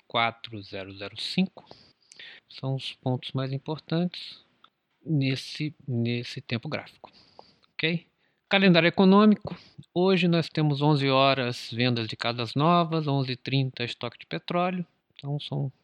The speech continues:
só dá uma olhada no momento, se tiver posicionado e tiver ao seu favor, ver se essas notícias ajudam no movimento do preço. É, e é isso, pessoal.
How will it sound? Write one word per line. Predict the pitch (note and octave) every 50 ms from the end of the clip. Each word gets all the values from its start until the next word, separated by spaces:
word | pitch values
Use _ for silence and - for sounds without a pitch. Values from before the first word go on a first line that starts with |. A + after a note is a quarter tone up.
| _ _ _ - -
só | - -
dá | - B2+ B2
uma | B2 A#2 A2+
olhada | A2 G#2+ G#2+ G#2+ G#2+ A2+
no | A2+ G#2+
momento, | G#2 G#2+ G#2+ G#2+ G#2+ A2 A#2 A#2 - - - _ _ _ _ _ _ _
se | - - B2
tiver | - - A2+ A2+ A2
posicionado | - - A#2 A2 G#2+ A2 - - - A2+ G#2 G2+ G#2 A2+ A#2 A#2+ A#2 A2+ B2+ B2 B2 _ _ - - _ -
e | A#2
tiver | - - A#2 A2 A2 A#2 G#2+ A2
ao | A2 A2+
seu | - - - A2+
favor, | - - D3 C#3+ B2+ A#2+ B2 C3+ D#3 D#3 - - _ _ _ _ _ _ _ _
ver | - B2 A2 A2 A2+ A#2
se | - - - - C3+ G#2+ - _ _ _ - -
essas | - - A#2 G#2+
notícias | - B2 A2+ - - A2 A2 - - - A#2+ A#2+ A2+ A#2
ajudam | A#2 A#2+ A2 G#2 A2+ G#2+ A2 A2 A2 A2 G#2+ _ _ _ _ _ -
no | A2 A2 A2+
movimento | A2 A2+ G#2+ - A2 G2+ G2 G2 - -
do | A2 G#2+
preço. | - - D#2+ - - - - - - _ _ _ _ _ _ - - - - - - _ _ _ -
É, | - F3 F3+ F3+ F3+ F#3 -
e | - A#3+
é | A#3+ G#3+
isso, | F3+ E3 - -
pessoal. | - D3 - - D3+ C#3 C3+ C#3 C3+